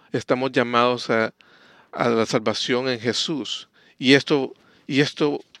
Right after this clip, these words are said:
vale la pena morir por este estatus.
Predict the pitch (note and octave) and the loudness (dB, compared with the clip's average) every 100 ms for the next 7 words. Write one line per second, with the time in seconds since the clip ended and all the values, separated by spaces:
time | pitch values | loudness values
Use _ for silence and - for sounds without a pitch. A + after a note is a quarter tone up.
0 | _ _ _ - _ _ D3+ C#3 C#3 C3+ | _ _ _ -20 _ _ 0 4 6 4
1 | C#3+ C3+ C3+ B2+ B2+ D3 A2+ - A#2 A2 | 4 2 2 0 0 2 0 0 -2 -2
2 | B2+ - D#3 C#3 A2 - - | -4 2 2 2 -2 -8 -14